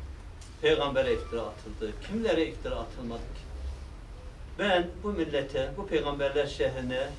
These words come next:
hizmet etmeye devam edeceğim. Ama bunlar bir yoğunluk kazanıp da, kalkıp da halktan taraf olduğunu iddia eden bir takım ulusal medya sahipleri de buna sarılınca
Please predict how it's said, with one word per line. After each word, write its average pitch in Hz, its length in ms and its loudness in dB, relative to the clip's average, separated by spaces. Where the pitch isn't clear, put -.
hizmet 160 400 0
etmeye 131 500 -2
devam 123 320 2
edeceğim. 110 520 -6
Ama 151 220 2
bunlar 156 300 4
bir 139 100 -4
yoğunluk 139 440 0
kazanıp 139 440 0
da, 123 160 0
kalkıp 143 440 4
da 135 220 2
halktan 185 560 4
taraf 170 340 8
olduğunu 156 300 2
iddia 170 480 6
eden 160 520 6
bir 175 140 -2
takım 165 420 6
ulusal 175 400 6
medya 170 340 6
sahipleri 160 600 8
de - 180 8
buna 165 220 6
sarılınca 165 800 4